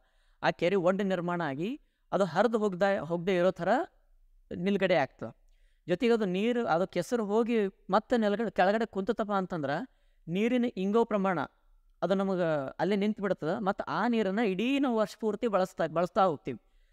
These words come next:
ಮತ್ತು again ನಾವು ಬೇಸಿಗೆ ಬಂದಾಗ ಮತ್ತೆ ಅದೇ ಹೂಳನ್ನು ತೆಗಿತೀವಿ. ಮತ್ತು ಆ ಸೈಕಲ್ ಇಡೀ ಸೈಕಲ್, ಆ, ಭಾಳ ಅದ್ಭುತವಾಗಿ ನಡೀತಾ ಇತ್ತು. ಆದರೆ ಈಗ ನಾವು ಬಳಸೋದು ಪಿ ಓ ಪಿ ಗಣಪತಿ, ಅದು ನೀರಲ್ಲೂ ಕಲ್ಗ-, ಕರಗಲ್ಲ. ಇನ್ನು ಆ ನೀರೊಳಗೆ ಕರಗುವಂಥ ಎಲ್ಲ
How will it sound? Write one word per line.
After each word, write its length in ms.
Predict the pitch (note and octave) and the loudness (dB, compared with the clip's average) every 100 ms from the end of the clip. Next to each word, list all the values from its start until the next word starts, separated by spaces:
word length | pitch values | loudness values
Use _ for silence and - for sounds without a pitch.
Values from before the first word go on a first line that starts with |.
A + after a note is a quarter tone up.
| _ _ | _ _
ಮತ್ತು 320 | F#3+ - G#3 | -2 2 0
again 200 | G3 A#3+ | 2 2
ನಾವು 640 | B3+ A#3 G#3+ G3+ F3+ E3 D3+ | 2 2 0 0 -2 -2 -2
ಬೇಸಿಗೆ 340 | F#3 G3+ A3 | -2 0 0
ಬಂದಾಗ 300 | G3 F3 G3+ | 0 0 0
ಮತ್ತೆ 280 | G3 A3 G3+ | 2 0 2
ಅದೇ 140 | B3 | 0
ಹೂಳನ್ನು 300 | A#3+ A#3+ A#3 | 2 0 -2
ತೆಗಿತೀವಿ. 560 | A3+ G#3 G3+ E3+ A3 - _ - | -4 -4 -4 -4 -4 -8 _ -6
ಮತ್ತು 180 | B3 - | -6 0
ಆ 100 | G#3+ | -2
ಸೈಕಲ್ 380 | - F3 B3+ G3 | -2 -2 -2 -2
ಇಡೀ 200 | B3 C#4+ | -2 -4
ಸೈಕಲ್, 420 | A3+ G#3 B3 A#3+ | -4 -4 -4 0
ಆ, 1200 | A3+ G#3+ F3+ D#3+ D3 D3 - - _ - C#3 - | 2 2 2 0 -2 -6 -10 -18 _ -18 -8 -4
ಭಾಳ 260 | D3+ G3 | 0 2
ಅದ್ಭುತವಾಗಿ 440 | F#3 D#3 G3 G#3+ G3 | 2 0 -2 0 0
ನಡೀತಾ 260 | D3+ D3+ | -2 0
ಇತ್ತು. 220 | C#3 - - _ _ _ _ _ _ _ - | -2 -2 -12 _ _ _ _ _ _ _ 0
ಆದರೆ 220 | F#3 F#3+ | 2 2
ಈಗ 200 | G3+ G#3+ | 0 2
ನಾವು 460 | G#3 G#3 G#3 G#3 G3+ G3+ G3+ F#3+ | 2 2 0 -2 -6 -10 -12 -2
ಬಳಸೋದು 420 | F3+ F3+ F#3+ G3 | 0 2 0 -2
ಪಿ 160 | - E3+ | 0 0
ಓ 100 | F#3 | 2
ಪಿ 120 | F3+ | 0
ಗಣಪತಿ, 540 | D#3 D3 D3 D3+ G#3 - _ C#3+ | 0 0 -4 -4 -10 -12 _ -2
ಅದು 140 | E3 | 0
ನೀರಲ್ಲೂ 400 | D#3+ F3+ G#3 G#3+ | 0 2 2 2
ಕಲ್ಗ-, 320 | D#3+ E3+ F3 | 0 0 -2
ಕರಗಲ್ಲ. 360 | E3 F3+ F#3+ C#3 G3 - _ _ - | -2 2 2 2 -4 -10 _ _ -4
ಇನ್ನು 200 | G3+ - | -4 -2
ಆ 140 | D#3 G3 | -2 0
ನೀರೊಳಗೆ 580 | F3+ G#3 A3+ - _ | 0 0 -2 -6 _
ಕರಗುವಂಥ 560 | - F3+ G3 A3+ A3 A#3+ A#3+ A3+ | -2 0 0 0 -2 -2 -2 0
ಎಲ್ಲ 160 | F3+ | 0